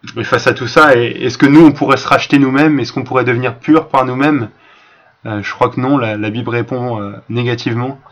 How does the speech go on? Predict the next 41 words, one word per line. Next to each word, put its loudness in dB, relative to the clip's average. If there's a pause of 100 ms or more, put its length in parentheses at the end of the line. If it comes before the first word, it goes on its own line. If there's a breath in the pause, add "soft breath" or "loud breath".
(320 soft breath)
Dans -2
Ésaïe 0
soixante-quatre, -4
le -4
verset -4
cinq -6
dit, « -10 (460 soft breath)
Nous -4
sommes -2
tous -2
devenus 0
comme -2
des -2
objets -2
impurs, -2 (440 soft breath)
et -2
toute -2
notre 0
justice -8
est -4
pareille 2
à -2
un -4
habit -8
taché -6
de -2
sang. » -12 (1160)
Toute -6
notre, -2
euh, 0
notre -2
justice, -2
toutes -8
nos, 0
nos 2
œuvres 4
qu'on -6
pourrait -2
considérer -2
comme -2
bonnes, 0